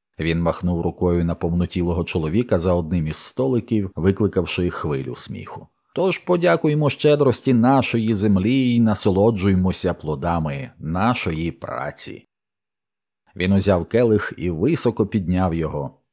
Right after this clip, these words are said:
Присутні підвелися з-за столів. «Леді й джентльмени», проголосив він, — «за Джатингу». Кімнатою прокотилося відлуння. Гості повторили тост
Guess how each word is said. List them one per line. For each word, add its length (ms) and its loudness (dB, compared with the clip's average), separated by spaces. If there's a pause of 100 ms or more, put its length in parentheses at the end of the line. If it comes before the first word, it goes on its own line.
Присутні 540 -2
підвелися 680 -2
з-за 200 -6
столів. 440 -12 (840)
«Леді 380 4
й 60 0
джентльмени», 920 0 (140)
проголосив 640 -2
він, — 260 -8 (220)
«за 400 -2
Джатингу». 960 0 (680)
Кімнатою 680 2
прокотилося 720 0
відлуння. 680 -6 (140)
Гості 460 -2
повторили 680 0
тост 440 -6